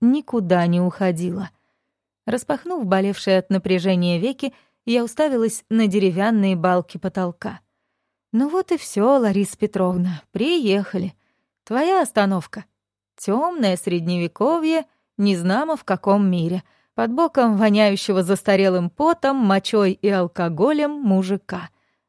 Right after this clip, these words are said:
который, ко всему прочему, тебя еще и мутузит". Упомянутый в суе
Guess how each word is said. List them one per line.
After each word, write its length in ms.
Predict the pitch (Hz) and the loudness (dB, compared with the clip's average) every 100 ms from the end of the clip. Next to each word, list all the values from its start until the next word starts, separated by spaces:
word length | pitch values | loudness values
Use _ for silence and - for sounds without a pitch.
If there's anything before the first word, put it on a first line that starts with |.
| _ | _
который, 360 | - 233 381 339 | -6 -2 0 0
ко 140 | - | -4
всему 260 | 269 254 240 | -6 -4 -2
прочему, 600 | 220 208 202 196 185 180 _ _ | 0 -2 -2 -2 -2 -4 _ _
тебя 340 | - 185 160 269 | -6 -4 -2 -2
еще 380 | 320 - 185 185 | -4 -4 -2 0
и 100 | 185 | 2
мутузит". 800 | 180 175 - 160 151 185 - - _ _ _ _ _ _ | 0 -2 -4 -6 -6 -10 -16 -20 _ _ _ _ _ _
Упомянутый 680 | 226 247 302 359 240 - 170 | -2 0 -2 0 -2 0 -4
в 60 | - | -4
суе 540 | - 277 302 285 269 | -6 -4 0 0 -2